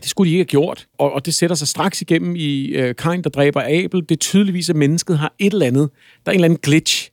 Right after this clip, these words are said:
i, i den software, Gud han har programmeret fra starten af. Men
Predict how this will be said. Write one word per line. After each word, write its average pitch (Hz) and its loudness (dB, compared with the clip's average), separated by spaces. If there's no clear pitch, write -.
i, 135 -6
i 120 -8
den 135 0
software, 131 0
Gud 139 2
han 139 0
har 123 -4
programmeret 127 -4
fra - -8
starten 131 -2
af. 113 -4
Men 165 4